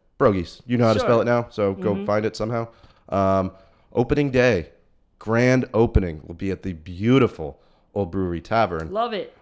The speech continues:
Speaker 1: on Union Boulevard in, uh, Northside Bethlehem. Opening day is going to be August third, I believe it is, during Music Fest, the largest outdoor, free outdoor music festival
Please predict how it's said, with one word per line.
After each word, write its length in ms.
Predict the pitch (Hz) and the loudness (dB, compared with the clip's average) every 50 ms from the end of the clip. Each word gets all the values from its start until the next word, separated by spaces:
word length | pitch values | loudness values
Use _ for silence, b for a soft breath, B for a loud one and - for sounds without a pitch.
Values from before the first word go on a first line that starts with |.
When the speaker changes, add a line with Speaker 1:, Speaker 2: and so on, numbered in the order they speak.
| _ - | _ -8
Speaker 1:
on 220 | 92 90 87 87 | -6 -6 -6 -2
Union 340 | 95 131 147 151 139 120 110 | 0 0 2 2 2 2 0
Boulevard 680 | 101 104 98 92 87 80 87 85 82 82 85 80 - - | 0 0 0 0 0 -2 -2 -2 -2 -2 -4 -6 -8 -10
in, 260 | 85 85 87 87 82 - - | -6 -6 -4 -4 -6 -6 -8
uh, 320 | - 78 76 73 73 71 67 76 | -8 -8 -6 -6 -8 -8 -8 -2
Northside 460 | 87 127 165 - - 85 76 73 71 | 2 2 2 2 0 -6 -6 -6 -8
Bethlehem. 380 | 73 71 - - 76 73 69 - b b b b b b b | -12 -12 -10 -10 -10 -10 -10 -12 b b b b b b b
Opening 320 | - 92 85 90 95 90 85 | -8 -8 -6 -6 -8 -6 -4
day 240 | 82 92 90 87 90 | -4 -4 -2 -2 -4
is 260 | - - 90 87 82 | -4 -6 -6 -6 -6
going 260 | - - 90 87 87 85 | -6 -6 -4 -4 -4 -8
to 80 | - | -10
be 160 | - 87 78 - | -12 -12 -12 -8
August 680 | - 87 90 90 90 87 87 85 - - - _ _ _ _ _ _ _ - | -8 -6 -4 -4 -4 -2 -4 -4 -6 -12 -20 _ _ _ _ _ _ _ -14
third, 460 | - - 170 165 151 135 120 107 98 | -10 -8 -6 -4 -2 0 0 0 0
I 40 | 95 | 0
believe 240 | 85 87 90 90 87 | -2 -2 -6 -4 -4
it 80 | 90 90 | -2 -2
is, 260 | 87 87 85 82 - | -2 -2 -4 -4 -4
during 440 | - 101 98 92 92 90 90 87 b b b b b b b b | -4 -2 -2 -2 -2 -4 -6 -8 b b b b b b b b
Music 360 | - 98 107 104 95 98 - | -6 -4 -4 -4 -4 -6 -10
Fest, 340 | _ - 80 71 67 - - | _ -10 -8 -8 -10 -12 -10
the 220 | - 92 87 87 - | -8 -8 -8 -8 -8
largest 640 | - 82 82 92 113 120 107 87 85 80 - - - _ - | -8 -6 -2 0 0 0 0 -2 -6 -10 -10 -12 -18 _ -8
outdoor, 580 | 90 87 82 - - - - 87 82 82 85 78 | -6 -6 -6 -6 -10 -10 -8 -6 -4 -4 -4 -6
free 400 | - - 139 151 165 123 104 85 | -4 -2 -2 0 2 2 0 0
outdoor 360 | 90 90 82 - 92 87 82 | -2 -2 -4 -4 -4 -6 -4
music 340 | 82 87 85 82 85 80 - | -4 -6 -6 -6 -8 -10 -8
festival 500 | - 85 80 - - 78 82 80 - | -6 -8 -6 -8 -10 -8 -8 -8 -8